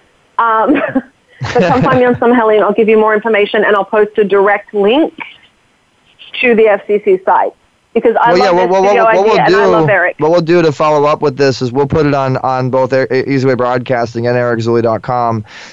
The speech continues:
Speaker 2: and we'll put a, a special blog post out, um, you know, and we'll, we'll bring people and unite as many people as we can on that, on that blog post. Um,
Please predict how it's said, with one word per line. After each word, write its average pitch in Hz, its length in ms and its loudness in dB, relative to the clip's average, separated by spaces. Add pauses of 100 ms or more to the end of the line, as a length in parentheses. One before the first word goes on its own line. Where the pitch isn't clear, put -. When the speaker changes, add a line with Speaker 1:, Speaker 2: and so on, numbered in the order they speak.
(140)
Speaker 2:
and 117 400 -2
we'll 123 280 2
put 120 280 -2
a, 117 220 2
a 113 140 0
special 120 440 -4
blog 113 360 -2
post 110 360 -2
out, 110 360 -2
um, 107 600 -4
you 123 80 -2
know, 107 300 -2
and 110 360 -2
we'll, 120 140 0
we'll 120 160 0
bring 120 320 -2
people 120 400 -2
and 110 100 -2
unite 113 320 0
as 107 120 -2
many 113 200 0
people 107 240 -2
as 104 80 0
we 104 60 0
can 113 180 -4
on 107 80 0
that, 104 220 -2
on 110 80 -2
that 110 160 -2
blog 110 320 -2
post. 104 340 -2 (480)
Um, 104 460 -2